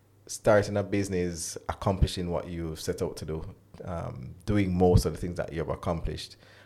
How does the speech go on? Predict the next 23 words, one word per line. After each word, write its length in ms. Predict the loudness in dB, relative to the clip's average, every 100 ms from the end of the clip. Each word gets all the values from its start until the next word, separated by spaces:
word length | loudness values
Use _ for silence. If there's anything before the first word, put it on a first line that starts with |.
| 0
I've 220 | 2 4
started 380 | 6 6 4 -4
to 80 | -4
realize 640 | 0 2 2 0 -2 -4
that 420 | -4 -4 -4 -12 -18 -20 _ _ _ -10
most 460 | -2 2 2 0
companies 580 | -4 -4 -2 -2 -4 -2
or 300 | 0 0 0
most 360 | -2 -2 -4 -6
people 460 | -6 -6 -6 -8 -10
at 160 | -10 -8
this 140 | -8
time 420 | -6 -4 -4 -8 -12 -20 _ _ _ _ _
look 420 | -4 0 0 0 -8
for 600 | -2 0 2 2 0 -4 -16 _ -8
the 140 | -4
mature 540 | -4 -4 -2 0 0
version. 640 | -2 0 0 0 -4 -8 -12 -16 _ _
And 480 | -6 -4 -4 -8 -12 _ _ _ _ _ _ _
in 200 | -2 -2
travel, 440 | 0 6 6 4
for 180 | 2 0
example, 680 | 0 0 -2 -2 -4 -4